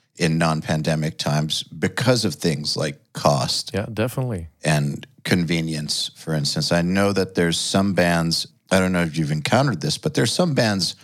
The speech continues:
Speaker 1: who do have a budget. They've been at it for so long and they tour so much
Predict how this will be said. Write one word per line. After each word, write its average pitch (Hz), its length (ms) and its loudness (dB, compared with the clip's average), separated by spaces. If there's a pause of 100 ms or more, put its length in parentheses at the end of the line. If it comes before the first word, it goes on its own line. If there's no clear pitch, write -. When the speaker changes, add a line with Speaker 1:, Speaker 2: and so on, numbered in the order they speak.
(380)
Speaker 1:
who 92 120 2
do 117 300 2
have 107 200 2
a 82 60 0
budget. 73 540 0 (240)
They've 101 360 0
been 104 220 2
at 92 300 2
it - 200 -4
for - 180 -2
so 95 640 2
long 82 640 2 (200)
and 80 160 2
they 78 120 2
tour 85 560 2
so 101 680 0
much 90 600 0